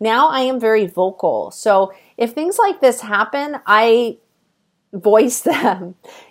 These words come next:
You know, if, uh, this is really important, because if you don't do that, even if you do it in small ways, like you just tell, uh, your partner or you tell a friend, you know, and then slowly you, you tell,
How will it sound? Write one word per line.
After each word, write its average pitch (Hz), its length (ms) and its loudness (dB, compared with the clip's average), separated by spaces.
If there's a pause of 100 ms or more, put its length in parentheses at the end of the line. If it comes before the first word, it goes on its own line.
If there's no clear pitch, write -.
You 226 160 0
know, 190 440 4
if, 208 560 2 (100)
uh, 165 460 0 (1800)
this 302 180 0
is 285 120 -2
really 254 300 6
important, 220 600 -2
because 214 280 -4
if 226 140 0
you 277 100 -2
don't 285 300 0
do 269 240 -2
that, 185 640 -4 (420)
even 285 260 0
if 440 160 0
you 403 100 4
do 403 140 2
it 392 60 0
in 381 140 0
small 339 380 2
ways, 185 240 0
like 185 200 -6
you 202 80 -6
just 208 240 -8
tell, 214 380 -2
uh, 180 400 0
your 208 160 -2
partner 208 640 -6
or 190 180 -4
you 185 220 -6
tell 190 360 -4
a 180 60 -6
friend, 180 800 -8
you 180 80 -10
know, 180 420 -6 (460)
and 190 140 -4
then 190 220 -6
slowly 233 500 2
you, 190 280 -4
you 190 160 -6
tell, 202 420 -10